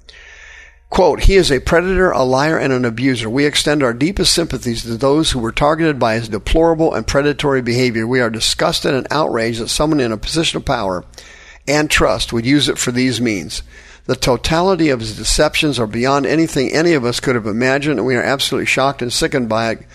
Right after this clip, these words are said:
unquote. Of course, that's all fabricated. That's just something that you put out on a press release. They already knew what the guy was like. Uh, the twenty-one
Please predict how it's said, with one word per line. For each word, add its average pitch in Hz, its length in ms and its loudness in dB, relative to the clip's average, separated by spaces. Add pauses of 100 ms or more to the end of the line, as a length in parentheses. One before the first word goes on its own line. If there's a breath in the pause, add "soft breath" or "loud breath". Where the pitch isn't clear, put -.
(420 loud breath)
unquote. 139 640 0 (260 loud breath)
Of 131 140 -2
course, 143 300 2
that's 139 260 2
all 117 220 4
fabricated. 110 920 -2
That's 127 220 0
just 127 220 0
something 120 400 -2
that 92 80 -2
you 117 280 -2 (300)
put 139 160 0
out 123 240 2
on 104 140 -4
a 95 60 -8
press 156 360 0
release. 131 500 0 (480 loud breath)
They 170 200 4
already 139 380 2
knew 180 360 6
what 143 220 2
the 117 100 -2
guy 117 240 0
was 110 240 -4
like. 107 400 0 (880 soft breath)
Uh, 117 220 2
the 120 100 -4
twenty-one 139 800 2